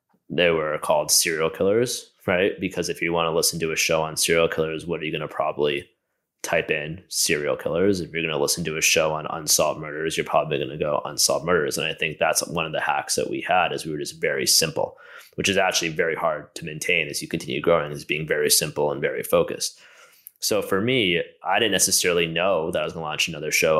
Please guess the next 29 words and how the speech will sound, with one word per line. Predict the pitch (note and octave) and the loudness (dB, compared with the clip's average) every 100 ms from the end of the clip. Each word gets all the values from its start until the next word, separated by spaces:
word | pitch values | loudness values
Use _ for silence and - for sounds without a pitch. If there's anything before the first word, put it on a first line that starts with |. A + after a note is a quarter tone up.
| - | 4
other | E2+ F2 E2+ | 2 4 2
than | E2 D#2+ E2 - _ _ - | 0 -2 -6 -12 _ _ -8
the | |
fact | - F2 E2 D#2 | 0 2 2 0
that, | C#2+ | 2
wow, | F#2+ E2+ | 2 2
there's | D#2 | 0
an | E2 | -4
audience | C2+ F2 F2+ E2 D#2 | 0 2 4 2 0
here. | D#2+ D#2 D#2 E2+ - | -2 -2 -4 -8 -6
It | E2+ | -4
felt | - E2+ | 2 4
like | F2 E2+ | 4 2
the | D#2+ | 0
model | D2 D#2+ E2 | 0 2 2
I | D#2+ | 2
had | D#2+ D#2 | -2 -4
was | D#2 - | -6 -2
very | F2 D#2+ | 0 0
scalable | D2+ - D#2+ D2+ C#2 E2 G2 | 0 0 0 0 2 2 0
'cause | - | -2
I | E2 | -2
wasn't | D2+ D#2 E2 - _ | 0 -2 -4 -10 _
talent | - E2+ E2 D#2 | -4 0 0 -2
reliant. | D#2 D2 C2+ E2 G#2 - _ _ _ | -4 -4 -2 -2 -4 -6 _ _ _
I | D#2 | 0
was | D#2 | 2
story | - - C#2+ D2 | 2 0 0 -2
first. | - C2+ F2+ - | -4 -2 0 0